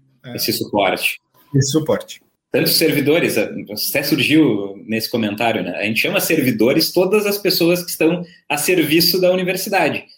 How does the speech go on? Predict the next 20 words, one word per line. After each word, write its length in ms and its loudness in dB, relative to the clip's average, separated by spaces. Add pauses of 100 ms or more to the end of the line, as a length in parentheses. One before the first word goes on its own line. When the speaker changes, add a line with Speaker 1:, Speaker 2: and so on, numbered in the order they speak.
(140)
Speaker 2:
não 180 2
apenas 360 0
os 100 -4
técnico-administrativos, 1080 -4
mas 180 0
também 260 0
os 100 -4
docentes, 560 -2
né? 220 -10 (360)
A 300 0
gente 560 -4
não, 200 2
não, 340 0 (720)
às 160 -4
vezes 240 0
não 200 2
costuma 720 0 (220)
lembrar 560 0
que 220 2
servidor, 680 -2